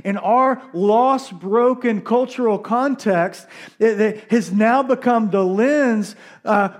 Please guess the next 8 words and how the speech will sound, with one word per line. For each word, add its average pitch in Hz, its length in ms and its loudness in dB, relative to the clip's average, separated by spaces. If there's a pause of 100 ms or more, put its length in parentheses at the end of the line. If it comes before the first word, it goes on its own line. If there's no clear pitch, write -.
for 226 260 2
interpreting 254 960 -2
and 208 120 0
applying 247 760 -2
the 220 100 0
Bible. 233 1200 0 (880)
Church, 277 300 2
that's, 240 500 -2